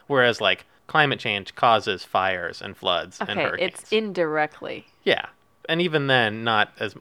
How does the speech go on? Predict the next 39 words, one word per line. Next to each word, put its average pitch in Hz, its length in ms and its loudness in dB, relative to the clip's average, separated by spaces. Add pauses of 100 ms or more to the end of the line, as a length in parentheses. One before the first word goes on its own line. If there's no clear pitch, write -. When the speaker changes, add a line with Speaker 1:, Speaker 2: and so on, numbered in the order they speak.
Speaker 1:
most 143 340 2
earthquakes 107 380 0
aren't 87 140 -4
caused - 240 -4
by - 80 -8
fracking. - 440 -10
Speaker 2:
Okay. 175 200 -10
Speaker 1:
They're 90 120 -4
just - 280 -6 (180)
the 107 120 -8
earth 90 180 -8
moving 104 260 -8
around. 92 360 -6 (260)
We 190 200 2
live 131 200 6
on 120 100 6
a 110 40 6
Speaker 2:
Regulars. 98 160 2
Speaker 1:
molten 131 340 2
bowl 127 300 4
of 123 40 0
lava, 110 340 6
Corinne, 95 360 -4 (420)
and 101 100 0
it's 104 160 -2
always 113 380 4
shaking 113 340 -2
up. - 220 -6 (120)
Speaker 2:
Yeah. 170 360 -12 (400)
Speaker 1:
So - 220 0 (120)
either 233 240 2
way, 95 340 0
<laughs> - 1300 -20
God - 100 -20 (100)
damn - 260 -10
it, 131 60 -8 (120)
you're 208 160 -10
just - 260 -12
der-, 120 160 -6